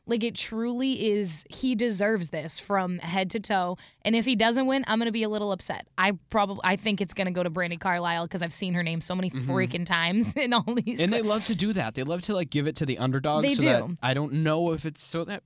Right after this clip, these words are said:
Speaker 2: I don't know. I mean, Brandi Carlile definitely deserves it, but again, like,
Speaker 1: I mean, I
Speaker 2: no.
Speaker 1: don't kn-, I, does she, though? <laughs> I don't know anything about her. She must if she's on this
Speaker 2: Yeah.
Speaker 1: list, I guess.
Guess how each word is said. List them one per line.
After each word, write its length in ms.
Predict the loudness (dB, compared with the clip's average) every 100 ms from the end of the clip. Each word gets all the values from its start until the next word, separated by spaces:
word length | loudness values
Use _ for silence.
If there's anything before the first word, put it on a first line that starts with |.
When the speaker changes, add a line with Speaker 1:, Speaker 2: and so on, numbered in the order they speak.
| -6
Speaker 2:
I 100 | -4
don't 140 | -4 -6
know. 160 | -12 -6
I 100 | -4
mean, 140 | -2 -4
Brandi 360 | -4 -2 -2
Carlile 320 | -2 0 0
definitely 280 | -2 -4 -4
deserves 340 | -4 -4 -6 -6
it, 140 | -8
but 100 | -8
again, 400 | -6 -6 -6 -8
like, 140 | -10 -14 _ -2
Speaker 1:
I 60 | 2
mean, 160 | 4
I 40 | 4
Speaker 2:
no. 60 | 2
Speaker 1:
don't 80 | 2
kn-, 120 | 0
I, 100 | 0
does 240 | 2 2 2
she, 200 | 2 2
though? 100 | 4
<laughs> 300 | 4 4 6
I 80 | 4
don't 120 | 4
know 100 | 4
anything 240 | 2 0
about 240 | 2 2 4
her. 100 | 2
She 160 | 2
must 380 | 2 4 4 2
if 80 | -2
she's 200 | 0 2
on 160 | 2 2
this 180 | 2 2
Speaker 2:
Yeah. 80 | 2
Speaker 1:
list, 300 | 2 2 0
I 80 |
guess. 420 | 0 2 2 0